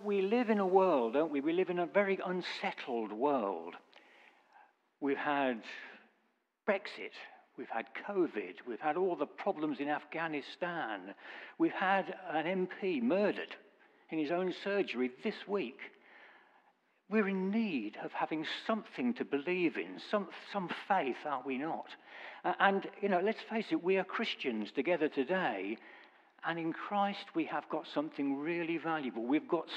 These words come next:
something that can carry us through whatever life hits us with. And I want to grapple today with, particularly with that word one in the middle that we looked at,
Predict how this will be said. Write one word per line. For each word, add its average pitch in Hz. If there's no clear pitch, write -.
something 165
that -
can 143
carry 185
us 165
through 180
whatever 202
life 185
hits -
us 120
with. 95
And 135
I -
want 185
to 175
grapple 180
today 127
with, 123
particularly -
with 127
that 165
word 151
one 170
in 160
the 170
middle 170
that 165
we 147
looked 143
at, 98